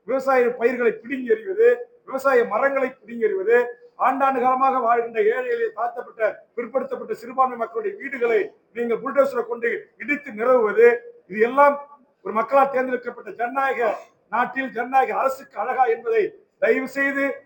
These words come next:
நம்முடைய முதலமைச்சரும் அமைச்சர்களும் சிந்தித்து பார்க்க வேண்டும். இதற்கு துணை போன அதிகாரிகள் எவராக இருந்தாலும்,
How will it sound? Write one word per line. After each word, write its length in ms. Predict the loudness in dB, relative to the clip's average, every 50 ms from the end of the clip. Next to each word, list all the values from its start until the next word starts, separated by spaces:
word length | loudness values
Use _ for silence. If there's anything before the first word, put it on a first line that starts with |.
| _ _ _ _ _ _ _ -6
நம்முடைய 300 | -2 2 2 4 4 4 2 2 -2 -4 -12
முதலமைச்சரும் 580 | -6 -2 -2 0 0 0 2 2 0 2 0
அமைச்சர்களும் 520 | -2 -4 -6 -6 -6 -6 -4 -4 -4 -6 -6 _
சிந்தித்து 360 | _ -16 -14 -14 -14 -14 _ _
பார்க்க 280 | 2 2 2 2 -4 -2
வேண்டும். 460 | 0 0 0 2 4 4 4 6 4 0 -6 -10 _ _ _ _ _ _ _ _
இதற்கு 300 | 0 2 2 2 0 -4 -4 -2
துணை 200 | 0 0 0 0
போன 240 | 0 0 0 2 2
அதிகாரிகள் 520 | 0 -2 0 0 0 0 2 0 -2 -4 0
எவராக 400 | 0 0 2 4 4 4 2 2
இருந்தாலும், 460 | -2 -8 0 2 2 4 4 2 0